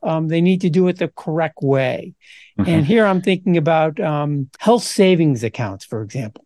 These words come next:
Speaker 2: Yeah, so a health savings account is a, such a fantastic benefit if you, if you're eligible for it. So a, a health savings account is basically a, a savings account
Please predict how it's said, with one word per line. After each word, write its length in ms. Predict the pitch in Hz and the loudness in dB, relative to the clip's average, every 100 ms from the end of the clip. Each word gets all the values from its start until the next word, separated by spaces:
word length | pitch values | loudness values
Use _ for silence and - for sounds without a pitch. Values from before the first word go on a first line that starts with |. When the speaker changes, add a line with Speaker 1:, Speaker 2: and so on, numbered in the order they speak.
| _ | _
Speaker 2:
Yeah, 340 | 156 190 165 123 | 4 6 4 2
so 380 | - 160 151 | 2 4 4
a 120 | 156 117 | 4 2
health 200 | 147 190 | 2 2
savings 340 | 175 160 143 | 0 0 -2
account 380 | 143 135 131 139 | -2 0 0 -2
is 100 | 120 | -2
a, 160 | 127 | -2
such 340 | 110 - 147 - | -2 -2 0 0
a 60 | |
fantastic 1040 | - 127 113 - - 117 117 - 117 107 - _ | -4 -4 -4 -6 -2 0 0 0 -2 -2 -8 _
benefit 520 | 127 123 117 - 104 - | 2 2 2 2 0 2
if 200 | 120 - | -2 2
you, 280 | 110 110 113 | 2 2 2
if 200 | 117 123 | 0 2
you're 140 | 110 | 2
eligible 500 | 113 107 104 90 98 | 2 0 -4 -4 -6
for 460 | - - 101 90 87 | -6 -2 0 2 -2
it. 160 | - | -4
So 240 | - 139 131 | 0 4 4
a, 40 | |
a 140 | 131 139 | 2 0
health 200 | 165 185 | 0 0
savings 520 | - 151 147 139 120 | 0 2 2 2 0
account 480 | 117 - 110 107 - - - _ | -6 -4 -4 -4 -8 -18 -20 _
is 400 | 143 131 127 117 | 4 4 4 2
basically 840 | - 156 170 156 - 139 135 127 117 - - | 2 2 2 -2 0 2 4 4 0 -10 -8
a, 160 | 143 139 | -2 0
a 60 | - | 0
savings 460 | - 196 214 220 185 | 0 2 4 2 2
account 440 | - 151 147 - | -2 -2 -2 -4